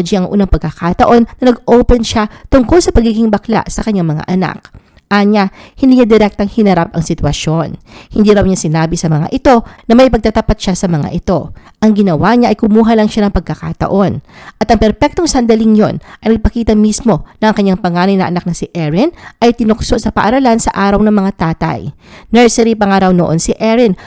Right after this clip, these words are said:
nang tuksohin ito ng mga classmates na bakla raw ang daddy nito. Tinanong niya ang kanyang mga anak kung nasaktan ba sila sa mga sinabi ng kaklase ni Erin at sinabi nilang hindi. Naalala ni O G ang payo nito sa kanyang mga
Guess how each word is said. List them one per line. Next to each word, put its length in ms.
nang 160
tuksohin 400
ito 160
ng 80
mga 160
classmates 560
na 80
bakla 400
raw 80
ang 160
daddy 320
nito. 480
Tinanong 320
niya 160
ang 80
kanyang 240
mga 80
anak 320
kung 160
nasaktan 320
ba 80
sila 240
sa 80
mga 160
sinabi 400
ng 80
kaklase 560
ni 80
Erin 400
at 240
sinabi 480
nilang 320
hindi. 480
Naalala 320
ni 160
O 160
G 160
ang 160
payo 320
nito 240
sa 160
kanyang 320
mga 80